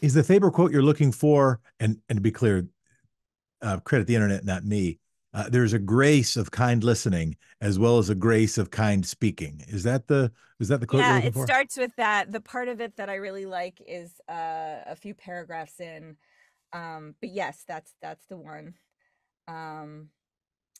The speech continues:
Speaker 2: trying to remember the exact part of it. I actually put it in my program. If you go to F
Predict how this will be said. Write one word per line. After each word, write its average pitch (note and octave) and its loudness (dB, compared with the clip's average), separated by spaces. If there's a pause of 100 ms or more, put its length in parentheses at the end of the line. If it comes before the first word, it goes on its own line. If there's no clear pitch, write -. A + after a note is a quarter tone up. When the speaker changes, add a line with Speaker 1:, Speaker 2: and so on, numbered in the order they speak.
(180)
Speaker 2:
trying E3 -20
to D#3 -18
remember D3+ -16
the D3 -18
exact C#3+ -16
part E3 -16
of C#3+ -18
it. - -14
I D#3+ -6
actually G3+ -6
put G#3 -10
it G3 -10
in F3+ -12
my D#3 -10
program. D#3+ -10
If D#3 -20
you E3+ -16
go F3+ -12
to E3+ -8
F - -10